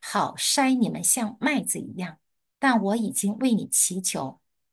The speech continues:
叫你不至于失了信心。你要明白，如果看那环境，耶稣的祷告就是失败的，因为彼得确实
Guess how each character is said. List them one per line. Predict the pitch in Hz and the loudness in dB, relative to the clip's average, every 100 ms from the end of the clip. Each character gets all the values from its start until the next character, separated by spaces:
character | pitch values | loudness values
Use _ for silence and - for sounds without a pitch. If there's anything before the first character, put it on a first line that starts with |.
| _ | _
叫 | - 277 196 | 2 2 2
你 | 156 | -2
不 | - 220 | -4 -2
至 | 226 226 | 0 0
于 | 170 185 | 0 -2
失 | - - 262 | 0 2 2
了 | 220 | 2
信 | - - 226 | 2 2 2
心。 | - 185 156 160 _ _ _ _ - | 0 -2 -4 -14 _ _ _ _ 0
你 | 202 | 2
要 | 254 226 | 4 2
明 | 165 160 185 | -2 -6 -4
白， | 214 160 - _ _ | -4 -4 -12 _ _
如 | 196 196 269 | -4 -2 -2
果 | 285 180 - _ _ _ | -2 -2 -4 _ _ _
看 | - 262 | -2 2
那 | 226 | 2
环 | 139 - 156 156 | 0 -6 -6 -4
境， | - 175 - _ _ - | -4 -4 -6 _ _ -6
耶 | 240 | -4
稣 | 240 - | -2 -4
的 | 247 | -4
祷 | - - | -4 -8
告 | - 180 | -8 -6
就 | - 180 | -4 -4
是 | - | -2
失 | - - 226 | 0 0 -2
败 | 247 226 | -6 -8
的， | - - - _ _ - _ | -10 -16 -20 _ _ -20 _
因 | 339 | -6
为 | 339 349 | -4 -4
彼 | - 180 | -4 -6
得 | 170 185 | -4 -6
确 | 214 - - 202 | -2 -2 0 4
实 | - 165 196 | 4 2 -6